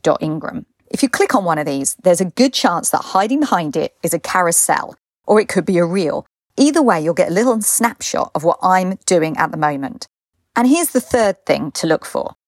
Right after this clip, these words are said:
which is other people's feeds. Go and have a look around. Look at particular people who are in your niche. And if there's something that's got a lot of traction for them, replicate it in your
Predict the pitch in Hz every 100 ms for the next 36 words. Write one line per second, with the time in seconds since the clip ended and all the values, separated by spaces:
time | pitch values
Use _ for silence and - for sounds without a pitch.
0 | _ 202 - 226 233 - 190 180 190 185
1 | _ 196 170 - 156 156 - - - 160
2 | 135 120 - - - _ _ _ 269 339
3 | 311 294 269 254 214 202 175 135 - -
4 | _ _ _ 240 - - - - - 302
5 | - 226 - 165 175 175 208 214 208 202
6 | 170 127 - - _ _ _ 233 339 -
7 | - - - 180 160 - 175 175 180 196
8 | 226 - - 214 - - - 151 - -
9 | - 190 151 190 143 127 - _ _ 190
10 | 269 - 262 - 170 156 - - 165